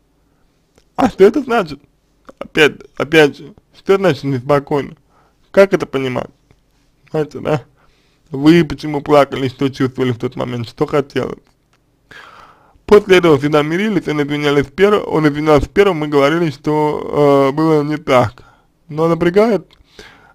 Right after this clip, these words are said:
то, что за этот семестр мы так часто ссорились. Ну, еще не то будет, если вы, а,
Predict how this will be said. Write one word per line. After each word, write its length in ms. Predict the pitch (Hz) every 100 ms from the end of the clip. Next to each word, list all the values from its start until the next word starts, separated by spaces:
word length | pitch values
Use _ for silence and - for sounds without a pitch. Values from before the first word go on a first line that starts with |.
| _
то, 180 | 175 160
что 260 | - 151
за 220 | 139 170 160
этот 300 | 175 160 -
семестр 380 | 165 190 190 147
мы 340 | 151 165 131 _ _
так 240 | - 160 123
часто 380 | 147 147 - 143
ссорились. 580 | - 139 127 - - 139 _ _ _ _ _ _ _ _ _ _ _ _ _ - _ _ _ _ _ _ _
Ну, 760 | - 120 120 135 170 196 180 - _ _ _ _ _ _ _ _ _ _ _ _ _ _ _ - _ _ - -
еще 280 | 131 143 160
не 120 | 160
то 180 | 165 175
будет, 340 | 143 143 120
если 340 | 127 123 - 135
вы, 340 | 135 139 131 - -
а, 640 | 120 123 123 123 120 117